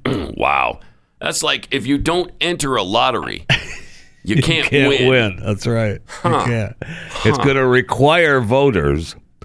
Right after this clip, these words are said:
Speaker 2: who request an absentee ballot to
Speaker 1: Okay.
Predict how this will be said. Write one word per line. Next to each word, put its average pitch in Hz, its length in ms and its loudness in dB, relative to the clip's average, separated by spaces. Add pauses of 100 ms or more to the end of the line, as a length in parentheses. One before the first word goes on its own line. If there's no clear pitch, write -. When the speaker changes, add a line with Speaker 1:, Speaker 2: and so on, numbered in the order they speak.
(440)
Speaker 2:
who 131 260 2
request 127 680 2
an 127 160 0
absentee 151 960 0
ballot 87 460 0 (1300)
to 120 140 2
Speaker 1:
Okay. 90 40 -4